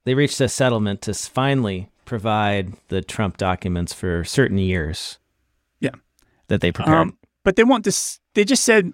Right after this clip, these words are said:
Speaker 2: Mazars is being very cooperative. They won't say what the documents are. Like,
Speaker 1: Yeah.
Speaker 2: it's kind of a non-headline article again, right?
Speaker 1: Yeah, yeah.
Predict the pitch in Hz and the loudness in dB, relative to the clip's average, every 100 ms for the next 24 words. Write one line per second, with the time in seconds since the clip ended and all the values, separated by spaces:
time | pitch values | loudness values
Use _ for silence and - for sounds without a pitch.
0 | _ _ 160 165 160 160 139 143 139 127 | _ _ -2 0 2 2 0 -2 0 -2
1 | 127 190 220 - 208 196 190 180 - _ | -2 4 4 6 2 4 4 2 0 _
2 | _ - 165 190 180 170 160 156 160 135 | _ 0 0 2 2 0 2 0 0 0
3 | 131 - 170 202 202 196 196 196 160 _ | -2 2 4 4 6 6 6 4 2 _
4 | _ _ _ - 156 - - - 220 220 | _ _ _ -6 -4 2 2 2 2 4
5 | 202 170 170 170 160 139 160 165 147 147 | 4 6 6 6 4 0 2 4 4 4
6 | 131 123 - 131 135 131 104 151 - - | 2 -2 0 -2 0 -2 0 -2 -4 -20
7 | _ 131 135 104 - _ _ _ - 107 | _ -4 2 2 0 _ _ _ -2 -2